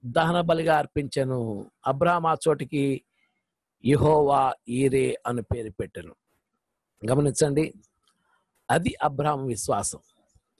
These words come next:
గనుక అబ్రహాముకున్న ఆ అద్భుతమైన విశ్వాసం బట్టి దేవుడు రెట్టించి పిలిచాడు, "అబ్రహామా, అబ్రహామా" అని.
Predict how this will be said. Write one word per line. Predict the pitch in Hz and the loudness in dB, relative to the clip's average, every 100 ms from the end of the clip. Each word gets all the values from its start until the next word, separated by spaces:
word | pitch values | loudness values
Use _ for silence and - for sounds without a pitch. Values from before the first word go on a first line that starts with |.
| _ _ _ - 196 | _ _ _ -4 0
గనుక | 262 247 220 156 131 - _ - | 0 2 2 2 -4 -12 _ -4
అబ్రహాముకున్న | 170 190 226 247 254 208 240 | -4 2 2 2 0 -2 -2
ఆ | - 180 196 160 | 0 2 2 2
అద్భుతమైన | 190 190 190 - - - 110 | -4 -4 -6 -4 -8 -6 -2
విశ్వాసం | 104 - 277 330 302 294 247 | -2 0 4 4 2 -4 -4
బట్టి | 202 - 170 180 - _ _ _ _ _ _ _ - | -2 0 0 0 -4 _ _ _ _ _ _ _ -2
దేవుడు | 156 190 175 | 2 4 4
రెట్టించి | 156 196 - 226 185 196 | 2 0 0 -2 -2 -4
పిలిచాడు, | 185 170 165 139 - 156 | -4 0 0 0 -2 -4
"అబ్రహామా, | 180 208 214 202 190 156 123 | 0 2 2 2 2 0 -2
అబ్రహామా" | 175 208 190 190 160 | -4 0 0 0 -4
అని. | 123 | -6